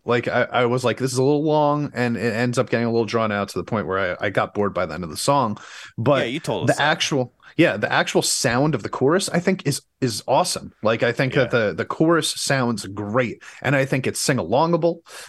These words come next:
Speaker 1: you know, just like the chanting aspects of it. So at no point was I like, "This is a bad song." Like,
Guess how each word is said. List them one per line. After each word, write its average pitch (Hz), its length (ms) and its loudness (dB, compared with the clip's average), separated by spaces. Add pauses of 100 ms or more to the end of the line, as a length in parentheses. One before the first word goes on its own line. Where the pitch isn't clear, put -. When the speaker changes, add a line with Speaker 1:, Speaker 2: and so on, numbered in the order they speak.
Speaker 1:
you 123 100 4
know, 131 140 4
just 131 320 -2
like 135 180 2
the 127 100 0
chanting 131 360 0
aspects 135 480 0
of 139 140 4
it. 151 140 -2 (240)
So 175 180 4
at 156 80 2
no 208 120 4
point 170 340 0
was 139 180 2
I 143 100 6
like, 120 220 2
"This 196 220 2
is 127 40 2
a 113 60 0
bad 131 280 2
song." 151 340 0 (160)
Like, 127 260 2